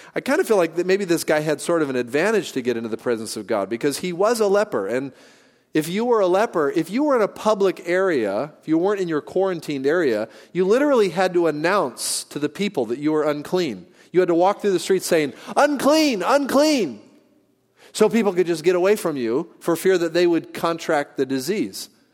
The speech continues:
So you can imagine this leper coming to Jesus. <laughs> I mean, he knows there's something about Jesus that's different. So he comes to Jesus, and he's probably going, "Unclean, unclean." And the people are peeling back like the Red Sea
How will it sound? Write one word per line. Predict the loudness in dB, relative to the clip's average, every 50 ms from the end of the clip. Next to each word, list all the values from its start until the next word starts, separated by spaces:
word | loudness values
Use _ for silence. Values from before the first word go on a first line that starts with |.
| _ _ _ _ -2
So | 0 0
you | 0 0 2
can | 0 0 0
imagine | 2 2 2 2 2 0 -2 -4
this | -4 -2 0 2
leper | 2 2 2 0 -2
coming | 0 0 -2 0 0 -2 -2
to | -2
Jesus. | -2 0 -2 0 0 -2 -4 -6 -8 -10 -10 -10 -12 -14 -14 -20
<laughs> | -20 -20 -16 _ -2
I | 0
mean, | 0 2
he | 2
knows | 4 4 2 4 2
there's | 0 0 2
something | 0 0 0 0 0 2
about | 2 2 2 0
Jesus | 0 -2 -2 -2 -2 -4 -4 -4
that's | -4 0
different. | 0 0 0 0 -2 -8 -8 -16 -20 -10
So | 0 0 0 0
he | 2 0 0 0 0 0
comes | -2 -2 2 2 2 2 0 -2 -4
to | -4 -4
Jesus, | -2 -2 -2 -2 0 0 0 -2 -2 -6 -12 -10 -4
and | 0 0
he's | 0 2
probably | 2 2 4 4 4 4
going, | 4 2 2 -2 -6 -10 -2 2
"Unclean, | 2 2 2 2 2 2 4 4 4 2 2 0
unclean." | 2 2 2 2 2 2 4 4 4 4 2 0 -2 -4 -8 -16 -20 -20 _ _ _ _ -20 -16 -4 -2
And | -2 0 0
the | 0
people | 0 2 0 0 2 2 2
are | 2 0
peeling | -2 -2 0 0 2 0 0 2
back | 2 2 2 2 0 0
like | 2 2 2 0 -4 -10 -4
the | -2 0
Red | 2 4 2 2 2 0
Sea | -4 -4 -2 -2 -2 -2 -2 -4 -12